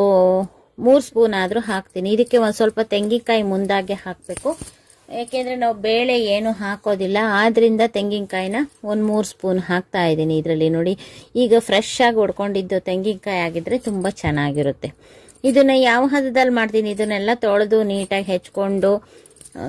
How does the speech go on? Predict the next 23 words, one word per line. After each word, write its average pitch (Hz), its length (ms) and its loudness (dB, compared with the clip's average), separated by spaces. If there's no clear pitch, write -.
ರೆಡಿ 214 300 2
ಮಾಡ್ಕೊಳ್ತೀನಿ, 196 680 -2
ಆ 208 160 2
ನಂತರ 196 340 0
ತೋರಿಸ್ತೀನಿ. 185 600 -2
ನಾನು 208 200 0
ಇವತ್ತು 196 340 -2
ಕುಕ್ಕರಿಗೆ 233 640 0
ತುಂಬೆ, 196 340 0
ಆ, 226 120 -8
ಈ 190 180 -2
ಮಸ್ಕಾಯಿ 175 560 -2
ಮಾಡ್ತಾ 147 440 -4
ಇದ್ದೀನಿ. 135 280 -6
ಮಸ್ಸೊಪ್ಪು 208 640 0
ಅಥವಾ 240 360 0
ಮಸ್ಕಾಯಿ, 175 680 -2
ನಾವು 202 260 -2
ಮಸ್ಕಾಯಿ 208 420 0
ಮಸ್ಕಾಯಿ 190 420 -2
ಅಂತ 185 220 -2
ಹೇಳ್ಬಿಟ್ಟು 196 420 0
ಅಭ್ಯಾಸ 170 360 -2